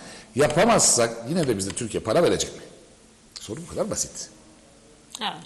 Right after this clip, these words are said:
Speaker 1: Dolayısıyla da şöyle öngörü vardır.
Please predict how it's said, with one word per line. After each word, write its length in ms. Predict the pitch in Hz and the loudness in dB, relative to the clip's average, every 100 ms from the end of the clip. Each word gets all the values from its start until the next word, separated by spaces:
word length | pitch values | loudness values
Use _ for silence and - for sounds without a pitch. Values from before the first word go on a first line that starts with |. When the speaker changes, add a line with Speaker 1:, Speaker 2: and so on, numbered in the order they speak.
| - - - - - - | -20 -18 -18 -18 -8 4
Speaker 1:
Dolayısıyla 500 | 160 185 - 247 214 | 6 6 6 6 6
da 100 | 151 | 6
şöyle 300 | - 220 139 | 6 6 6
öngörü 400 | 104 98 92 87 | 4 2 2 2
vardır. 420 | 85 107 226 277 | 2 0 -4 -8